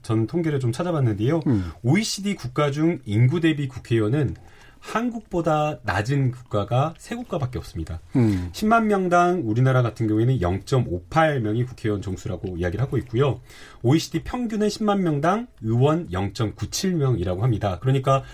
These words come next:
Speaker 1: 오이시디 평균 기준을 대입해보면 어, 우리나라 의원 한 오백이 명 정도가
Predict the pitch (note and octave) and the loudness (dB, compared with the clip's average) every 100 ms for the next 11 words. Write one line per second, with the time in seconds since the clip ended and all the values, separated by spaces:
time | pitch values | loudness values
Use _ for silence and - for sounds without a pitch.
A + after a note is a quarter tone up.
0 | - A#2 D#3+ - E3+ - B3 A#3+ G#3 E3+ | -6 2 2 2 -2 0 0 -2 -2 0
1 | D#3 D3 C#3 C3+ B2+ B2+ - - B2 B2+ | 0 2 2 2 -2 -6 -10 0 0 0
2 | B2 A2+ C3+ G3 G#3+ - - - G#2+ G#2 | -2 0 0 0 -4 -16 -20 -14 -6 -4
3 | G#2 G#2 G2+ A#2 C#3+ C3+ G#2 A#2 A#2 G#2 | -4 -4 0 2 2 2 2 2 0 0
4 | F#2+ A2+ B2+ A#2 - G#2+ A#2+ E3 E3 C3 | 0 2 2 0 -2 0 4 4 4 0
5 | G2 G2+ A2 F3+ | -4 -2 2 2